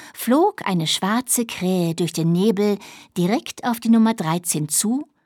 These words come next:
und nahm auf dem Dachfirst Platz. Am nächsten Morgen wurde Ottilie von den Sonnenstrahlen geweckt. Kurz dachte sie, sie hätte verschlafen, aber dann fiel ihr ein, dass dies der erste Ferientag und sie nicht länger eine Schülerin der vierten Klasse war.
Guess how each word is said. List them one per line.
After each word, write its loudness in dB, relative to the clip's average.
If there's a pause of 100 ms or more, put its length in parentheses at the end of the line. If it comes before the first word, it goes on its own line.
(140)
und 4
nahm 2
auf -6
dem 0
Dachfirst -6
Platz. -10 (1600)
Am 8
nächsten 4
Morgen 6
wurde 0
Ottilie 0
von 2
den 6
Sonnenstrahlen 0
geweckt. -6 (460)
Kurz -4
dachte -2
sie, 0
sie -4
hätte -4
verschlafen, 0 (360)
aber 0
dann 2
fiel -4
ihr 0
ein, 2 (240)
dass -2
dies 0
der -2
erste 0
Ferientag 2
und 6
sie 2
nicht 2
länger 4
eine -2
Schülerin 0
der -2
vierten -2
Klasse -6
war. -12